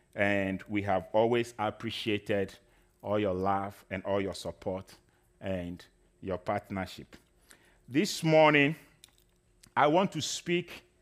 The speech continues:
to you on what the Lord laid on my heart. Before, you know, I traveled, I was praying and asking God,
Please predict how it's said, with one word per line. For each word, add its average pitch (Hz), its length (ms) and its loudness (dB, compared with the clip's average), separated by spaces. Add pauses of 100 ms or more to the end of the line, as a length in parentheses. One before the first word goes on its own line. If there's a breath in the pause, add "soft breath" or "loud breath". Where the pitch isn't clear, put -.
(920 soft breath)
to 151 100 0
you 151 480 4 (120)
on 127 320 2
what 139 240 4
the 131 100 6
Lord 135 340 4
laid 131 380 4
on 113 120 0
my 107 220 0
heart. 110 480 -2 (1000 soft breath)
Before, 160 640 6 (180)
you 131 140 2
know, 117 320 0 (140)
I 113 100 0
traveled, 120 560 2
I 113 80 4
was 113 240 0
praying 135 440 0
and 110 140 -2
asking 123 520 -2
God, 104 340 0